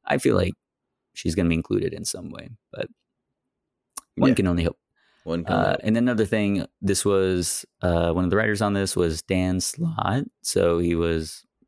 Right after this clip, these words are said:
Speaker 1: uh, Spider-Man and, like, Fantastic Four comic book writer. And he ended up later on in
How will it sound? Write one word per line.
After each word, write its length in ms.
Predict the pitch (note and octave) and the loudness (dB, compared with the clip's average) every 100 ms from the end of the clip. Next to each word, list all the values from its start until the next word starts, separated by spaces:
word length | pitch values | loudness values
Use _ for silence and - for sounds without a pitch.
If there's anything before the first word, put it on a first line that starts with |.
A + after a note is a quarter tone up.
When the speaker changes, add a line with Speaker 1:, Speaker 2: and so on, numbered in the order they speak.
| - | -4
Speaker 1:
uh, 280 | - - - | -4 -4 -10
Spider-Man 500 | - A2+ G#2 G#2 F#2+ | -4 0 0 0 -2
and, 80 | F2 | -4
like, 180 | - - | -6 -8
Fantastic 400 | - - - - | -4 -4 -6 -4
Four 240 | G2+ F#2 | 0 0
comic 240 | F#2 F#2 | 0 -2
book 120 | F2+ F2+ | 0 0
writer. 380 | F2+ F2+ F2 - _ _ _ _ _ _ - | 0 0 -2 -6 _ _ _ _ _ _ -2
And 500 | F2 F2 F2 E2+ - _ | 0 2 2 0 -4 _
he 400 | - A#2 G#2+ F#2 | -2 0 2 2
ended 200 | G2 F#2 | 2 2
up 200 | G2 E2+ | 0 -2
later 400 | - F2+ E2+ E2+ | -2 0 2 2
on 420 | C#3+ - - A2+ _ _ _ - | 0 -2 -6 -12 _ _ _ -2
in 480 | F2 E2 E2 E2+ | 0 2 0 -4